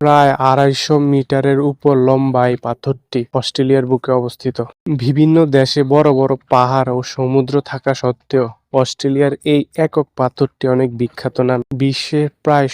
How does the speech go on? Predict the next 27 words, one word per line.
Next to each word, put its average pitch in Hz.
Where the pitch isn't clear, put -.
সকল 135
দেশ 127
থেকে 135
এই 139
পাথরটি 131
মানুষ 127
পর্যটক 135
করতে 123
যায়। 117
চোখ 143
দিয়ে 139
দেখলে 127
বোঝা 127
যায় 123
এটি 123
একটি -
গম্বুজ 123
বা 123
একটি -
পাহাড়ের 120
মতো, 120
কিন্তু 131
বাস্তবে 131
এটি 123
একটি -
পাথর, 117
যা 120